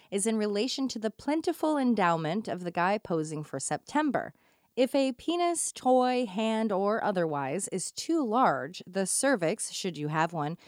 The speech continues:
could be getting hit, which doesn't feel great and can lead to cramping.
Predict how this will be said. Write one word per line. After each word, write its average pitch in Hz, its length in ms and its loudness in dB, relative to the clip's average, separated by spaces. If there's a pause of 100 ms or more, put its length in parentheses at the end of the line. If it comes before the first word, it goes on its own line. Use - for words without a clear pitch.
(180)
could 311 220 0
be 330 140 2
getting 196 260 0
hit, - 640 -4
which 208 340 -2 (160)
doesn't 339 340 0
feel 254 260 0
great 165 340 0
and 190 160 -2
can 202 220 0
lead 208 180 -2
to 208 80 -4
cramping. 247 640 -4